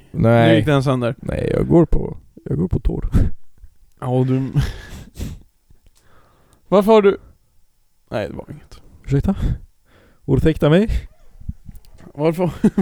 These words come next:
Speaker 2: <laughs> Jo.
Speaker 1: <laughs> Vadå?
Speaker 2: Eh,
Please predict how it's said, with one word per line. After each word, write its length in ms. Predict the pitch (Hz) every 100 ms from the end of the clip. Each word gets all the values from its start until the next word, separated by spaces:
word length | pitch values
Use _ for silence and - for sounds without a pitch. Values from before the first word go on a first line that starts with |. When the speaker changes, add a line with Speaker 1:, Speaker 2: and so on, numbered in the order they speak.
| 151 135
Speaker 2:
<laughs> 520 | 175 151 175 185 165
Jo. 440 | 139 247 120 165 180 - - - 120
Speaker 1:
<laughs> 460 | 139 120 139 - -
Vadå? 200 | 180 - - - - - - - - - - - - -
Speaker 2:
Eh, 520 | - 135 143 131 107